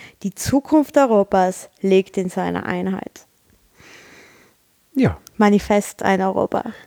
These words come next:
Speaker 2: Ja.
Speaker 1: Ihr Johannes Wagenhuber.
Speaker 2: Schön. Ja, an sich auch das, äh, sehr viele richtige Punkte drin,
Speaker 1: Ja.
Speaker 2: wenn man sie dann auch
Speaker 1: Unterstrichen.
Speaker 2: versteht, wenn man sie gelesen hat.
Speaker 1: <laughs>
Speaker 2: Ähm, man merkt auch relativ gut, meines Erachtens, was von jetzt kommt,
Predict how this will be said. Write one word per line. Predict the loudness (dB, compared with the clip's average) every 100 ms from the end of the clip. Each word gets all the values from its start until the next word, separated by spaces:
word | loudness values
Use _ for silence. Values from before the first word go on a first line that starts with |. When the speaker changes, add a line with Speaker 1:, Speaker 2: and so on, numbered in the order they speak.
| -8
Speaker 2:
Ja. | 0
Speaker 1:
Ihr | 2 4
Johannes | 4 2 -2 -4
Wagenhuber. | -4 -2 -4 -4
Speaker 2:
Schön. | -4 -6 -10 -14 -4
Ja, | 0 2
an | 4
sich | 2 0 -2
auch | 0 0
das, | 2 0 0 -14 -8
äh, | -6 -6 -8 -12 -12
sehr | 0 2
viele | 4 4
richtige | 2 -2 -4 -4
Punkte | -2 -4 -6
drin, | 0 0 0
Speaker 1:
Ja. | -4 -10 0
Speaker 2:
wenn | 4
man | 4
sie | 2 2
dann | 2 2
auch | 2
Speaker 1:
Unterstrichen. |
Speaker 2:
versteht, | 0 -2 0 -2 -4
wenn | -8 -6
man |
sie | -4
gelesen | -2 -2 -2
hat. | -2 -2
Speaker 1:
<laughs> | -4 -2 -2 0 0 2 0 0 -2 -2 0
Speaker 2:
Ähm, | 2 2 0 0 -2 -4 -8 _ _ _ _ _ _ -2
man | 2 4
merkt | 4 2 -14 -10 -6 0
auch | 0 0 -8 -10
relativ | -2 0 0 -2
gut, | -2 -2 0
meines | 0
Erachtens, | 0 0 -4 -6 -12 -14 -16 -16 -20 -20
was | -4 0 0 0
von | -4 0 0
jetzt | 2 2 0 -10 -8
kommt, | -2 -2 -2